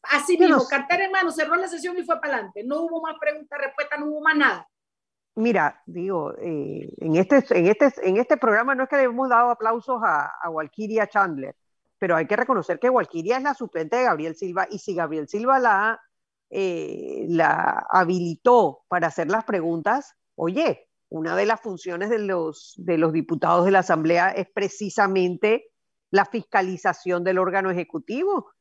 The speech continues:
Speaker 2: ¿Cómo le van a privar a ella del, de la, del derecho a hacer, eh, o sea, el derecho no, perdón, el deber de hacerle las preguntas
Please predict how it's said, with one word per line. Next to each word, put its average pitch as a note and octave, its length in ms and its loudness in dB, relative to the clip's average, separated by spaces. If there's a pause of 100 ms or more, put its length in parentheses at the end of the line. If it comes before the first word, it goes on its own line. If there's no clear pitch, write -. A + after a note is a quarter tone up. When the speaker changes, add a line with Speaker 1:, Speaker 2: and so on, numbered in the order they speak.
(160)
Speaker 2:
¿Cómo B3 240 0
le A#3+ 160 6
van A3 200 2
a A#3+ 80 0
privar G3 420 -2
a G3 120 0
ella F#3+ 380 -2
del, E3 440 -8
de E3+ 140 -6
la, D3 440 0
del F3 160 0
derecho F3+ 380 0
a G3 40 0
hacer, F3+ 220 -2
eh, F3+ 640 -4 (320)
o F3+ 80 -8
sea, A#3 120 0
el E3 100 -8
derecho E3+ 320 -6
no, G3 160 -2
perdón, F#3 500 -4
el F3 200 -6
deber G#3+ 400 2
de B3+ 100 2
hacerle F#3+ 340 -4
las F3+ 140 -2
preguntas E3+ 680 -4